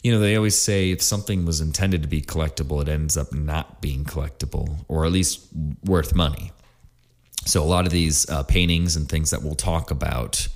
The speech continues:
and break into s-, different segments of importance, um, people had signed them, but they were never for anything, um, important. But, you know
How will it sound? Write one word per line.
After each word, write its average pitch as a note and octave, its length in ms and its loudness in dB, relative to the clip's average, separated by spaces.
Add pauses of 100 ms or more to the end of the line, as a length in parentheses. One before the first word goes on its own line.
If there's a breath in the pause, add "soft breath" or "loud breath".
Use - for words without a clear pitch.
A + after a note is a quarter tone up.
and D#2+ 140 -2
break E2 280 2
into D#2 220 0
s-, - 120 0
different - 400 -4
segments A#2+ 480 2
of D2+ 140 0
importance, D2+ 720 2 (880 loud breath)
um, E2 500 2
people C3 220 4
had F#2+ 100 2
signed D#3+ 480 4
them, E2 240 4
but - 160 2
they F2 140 -2
were F2 100 -2
never A2+ 540 2
for F2+ 220 0
anything, F#2+ 680 2
um, C#2 440 -2 (160)
important. D#2 580 -2
But, D2 300 -4 (380)
you F2+ 120 2
know C#2+ 300 0